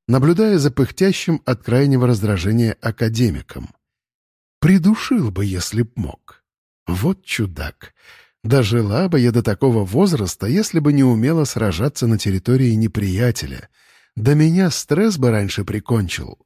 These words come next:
А так я припоручаю это милое состояние противной стороне и наблюдаю за результатом. Мяч у вас, господин академик.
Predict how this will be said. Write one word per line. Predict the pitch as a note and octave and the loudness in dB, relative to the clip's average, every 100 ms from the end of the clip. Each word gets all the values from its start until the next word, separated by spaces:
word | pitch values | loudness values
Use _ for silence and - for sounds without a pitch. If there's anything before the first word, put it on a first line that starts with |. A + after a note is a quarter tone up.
| _ _ _ | _ _ _
А | G#2+ F2 | -2 -2
так | - D#3 G#3+ _ - _ _ _ | -2 -2 -2 _ -20 _ _ _
я | G#2 C#3 G#3+ | -2 0 0
припоручаю | - F#3 C3+ A#2+ G#2 B2 E3 D3+ - | 0 0 2 0 2 2 2 0 0
это | B2+ G#2+ | -2 0
милое | G#2+ A#2+ A2+ G2+ | 2 2 2 0
состояние | A2+ G#2 G#2 G2+ C3+ D#3 D3+ C#3+ C3 | -2 -4 -4 -2 0 2 2 2 0
противной | - B2 A2 - G#3 E3 G2+ | 0 0 0 0 0 2 -2
стороне | - G2 F2 D2 C2 B1 _ - - _ - | -2 -4 -4 -4 -8 -12 _ -20 -20 _ 0
и | |
наблюдаю | C3 A#2 F#2+ F2 D#2 A#2 F#3+ F3+ F3 - | 2 2 0 -6 -6 -2 0 0 -2 -4
за | A2 G#2+ | -6 0
результатом. | A#2+ G#2+ G2 E2+ - E2+ - D2+ - _ _ _ _ _ - | 0 0 -4 -10 -8 -8 -6 -12 -16 _ _ _ _ _ -2
Мяч | A2+ A3 A#3 - - | 2 2 2 -6 -2
у | G#3+ | 0
вас, | C#3+ F#2 D3 - - - | 2 0 -2 -4 -12 -6
господин | B2+ B2 - A#2 G2 | -2 -2 -2 -2 -2
академик. | E2+ - F2+ D#2 C2+ - - - | -4 -6 -6 -8 -12 -16 -20 -20